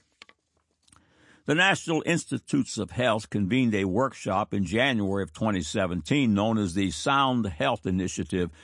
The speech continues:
to learn more about music therapy. Current research findings suggest that the auditory cortex in the brain is the key region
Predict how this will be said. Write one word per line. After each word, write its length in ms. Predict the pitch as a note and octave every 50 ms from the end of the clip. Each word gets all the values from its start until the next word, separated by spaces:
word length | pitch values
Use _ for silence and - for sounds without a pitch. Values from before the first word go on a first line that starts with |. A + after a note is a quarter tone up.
| - - - _ -
to 100 | C#3+ D3
learn 320 | D3+ E3+ F3 F3 E3 D#3
more 380 | D#3 E3 G3 G#3 F3+ C#3 C3+ C#3
about 260 | B2+ B2 C#3 C3+ C3
music 400 | B2+ C#3 D3 C3+ G#2 B2 A2+ -
therapy. 580 | - - E3 E3 C3+ G#2+ F2 - G#2 F2 D2 - _ _ _ _ _ _ _ - _ _ _ _ _ -
Current 320 | - - C3+ B2+ A2 - -
research 580 | F2 G2+ C3 C3 - - A#2+ A#2 A2+ A2+ - -
findings 480 | - B2 B2+ B2+ B2 B2+ C#3+ C#3 B2 -
suggest 640 | - A2+ G#2+ F2+ E2+ E2+ A#2+ C3 C3+ C3+ - -
that 160 | - B2 G2+ G2+
the 180 | A#2+ A2+ G2 D2+ - _ _ -
auditory 600 | - F3 F#3+ F3 C#3 - - D#3 D3+ C3+ B2+ A2
cortex 720 | - - - E3 E3 B2 - - - F#2 F#2 F2+ - -
in 100 | G#2+ G2
the 80 | F#2+ F#2+
brain 420 | F2 E2+ G2 G2+ G2+ A2 B2 C3+
is 200 | C3 B2+ A#2 -
the 100 | - A#2+
key 300 | - - - A3 A3 G3
region 640 | D#3+ D3+ D#3+ E3 D#3 G#2+ - F#2 D#2+ C#2 D2+ - A#2